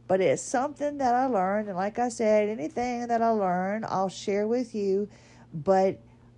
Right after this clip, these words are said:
I know that most of you, when I, when I talk with you, it's, you know, your pelvis.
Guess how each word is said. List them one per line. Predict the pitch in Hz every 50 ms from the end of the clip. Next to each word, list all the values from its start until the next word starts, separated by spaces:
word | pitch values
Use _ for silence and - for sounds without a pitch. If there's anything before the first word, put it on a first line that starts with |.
| - _ -
I | 160 175
know | 180 180 214 262 277 269 285
that | 240 240 202 - - - - 165
most | 180 190 226 269 302 320 311 - - -
of | 208 196 175
you, | 180 190 196 208 220 226 220
when | 208 202 196 190 190
I, | 190 196 190 185 170 - -
when | 151 175 180
I | 185 180 175
talk | 170 - 196 190 185 180 180 -
with | 175 175 175 175 -
you, | 170 190 202 208 214 214 - - - - - - - - - - - -
it's, | 185 196 202 190 - - - - - - - - - - - - - - - - - - - - - - - - - - - - - - - - - - - - -
you | 226 220
know, | 196 190 190 196
your | 202 220 226 220
pelvis. | - 262 311 311 262 208 175 170 - - 90 208 - - -